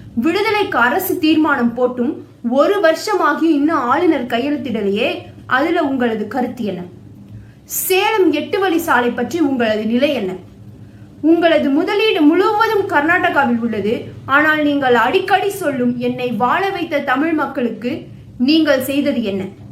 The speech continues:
கடைசியாக விவசாய போராட்டத்துக்கு நீங்க வாயவே திறக்கலையே. இன்னும் நிறைய இருக்கு. என் வயதிற்கு எனக்கு தெரிந்த விஷயங்களை கேட்கவே இன்னும் நிறைய இருக்கு.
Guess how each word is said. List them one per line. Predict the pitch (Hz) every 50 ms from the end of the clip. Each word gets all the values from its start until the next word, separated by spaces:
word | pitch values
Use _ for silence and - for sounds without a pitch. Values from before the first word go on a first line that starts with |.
| - - - - - - - - - - - - - - - - - - - - - -
கடைசியாக | - 269 262 269 349 370 370 - - 330 330 302 - 247 311
விவசாய | 269 269 285 320 370 370 - 403 359 349 311
போராட்டத்துக்கு | 247 247 269 262 254 247 226 226 - - 339
நீங்க | 320 311 294 277 247
வாயவே | 208 196 233 240 262 339 415 427 415 403 392 -
திறக்கலையே. | - 262 233 240 233 208 190 180 180 - - - - - - - - - - - - - - - -
இன்னும் | - 277 294 311 339 370 339 311 285
நிறைய | 277 285 294 302 330 370 381 370 349 302
இருக்கு. | 262 262 240 202 208 202 185 - - - - _ -
என் | 226 226 277 294 330 370 370
வயதிற்கு | 359 339 330 330 339 302 - 240 330 359 320 254 226
எனக்கு | 226 269 339 370 392 - 415
தெரிந்த | - 359 349 381 381 370 381
விஷயங்களை | 294 320 - - - 349 330 311 294 285
கேட்கவே | 285 320 302 - 311 311 370 370
இன்னும் | 302 302 320 302
நிறைய | 277 254 233 254 277 294 285
இருக்கு. | 247 202 202 - -